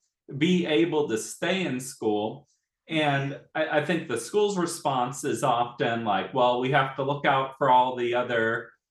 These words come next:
children here, and if they're being disruptive,"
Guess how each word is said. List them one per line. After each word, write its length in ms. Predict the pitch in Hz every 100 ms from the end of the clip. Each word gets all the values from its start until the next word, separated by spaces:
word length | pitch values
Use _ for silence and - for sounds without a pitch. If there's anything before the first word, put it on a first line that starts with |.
| _
children 520 | - 233 220 143 135 135
here, 240 | 117 131
and 120 | 120
if 120 | 107
they're 180 | 147 123
being 280 | 147 151 143
disruptive," 1000 | 127 - 143 139 - - 113 101 104